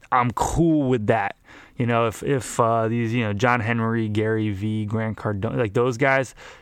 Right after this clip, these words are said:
if that's the U F C, I'm trying to be in the W W E. I'm trying to be sports entertainment, not just sports. Even though in real life I'm a U F C fan and not a W W E fan, which is kind of funny. But that is what I'm trying to do with this. That is my why.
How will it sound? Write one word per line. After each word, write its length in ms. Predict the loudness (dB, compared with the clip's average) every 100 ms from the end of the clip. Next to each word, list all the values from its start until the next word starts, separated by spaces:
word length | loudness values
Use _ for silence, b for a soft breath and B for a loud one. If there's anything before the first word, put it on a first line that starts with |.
| B
if 100 | 0
that's 220 | 0 0
the 120 | 0
U 200 | 2 2
F 100 | 0
C, 380 | -2 -2 -2 -2 B B B
I'm 140 | -4
trying 180 | 2 2
to 60 | 2
be 160 | 0
in 100 | 0
the 100 | 0
W 360 | 2 2 2 2
W 440 | 2 2 0 0
E. 160 | -2 -6
I'm 140 | -4
trying 140 | -2 0
to 40 |
be 80 | -2
sports 380 | -4 -2 -2 0
entertainment, 640 | -4 -4 -4 -6 -6 -6
not 160 | -8 -6
just 200 | -8 -8
sports. 600 | -12 -14 -6 -4 -4 -4
Even 240 | -2 0
though 140 | 0 0
in 80 |
real 160 | 0 0
life 240 | 0 -2
I'm 120 | -4 -4
a 40 |
U 200 | -2 -2
F 80 | -2
C 200 | -4 -6
fan 260 | -6 -8
and 80 | -6
not 160 | -6 -6
a 60 |
W 260 | -8 -10 -10
W 300 | -10 -8 -8
E 80 | -8
fan, 300 | -8 -10 -8
which 180 | -10 -12
is 160 | -14
kind 180 | -14 -14
of 80 | -12
funny. 300 | -10 -12 -14 -8
But 220 | -8 -8 _ b b b b b _ _ _ _ _ -6 0
that 320 | 2 0 -4
is 200 | -4 -4
what 240 | 0 0 0
I'm 120 | -8
trying 240 | -4 -4 -2
to 80 |
do 220 | -4 -2 -2
with 140 | 0
this. 340 | 0 -2 -4 -8
That 400 | -2 0 0 -2
is 180 | -4 -4
my 220 | -4 -6
why. 640 | -2 0 2 2 0 -6